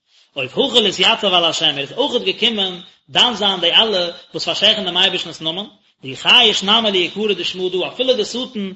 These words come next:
איז אויך געט חושש אויף דער כבוד פון דעם הייליגן נאמען.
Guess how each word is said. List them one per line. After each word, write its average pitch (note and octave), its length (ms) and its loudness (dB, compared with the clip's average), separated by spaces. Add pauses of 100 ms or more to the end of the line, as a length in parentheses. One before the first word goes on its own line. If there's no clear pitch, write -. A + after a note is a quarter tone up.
(220)
איז F3 80 -4
אויך B3 160 2
געט G3+ 100 -4
חושש A3 420 2
אויף F3 100 0
דער E3+ 100 -6
כבוד G#3 200 0 (400)
פון E3 100 -6
דעם E3 60 -2
הייליגן D#3+ 340 2
נאמען. C#3+ 220 -4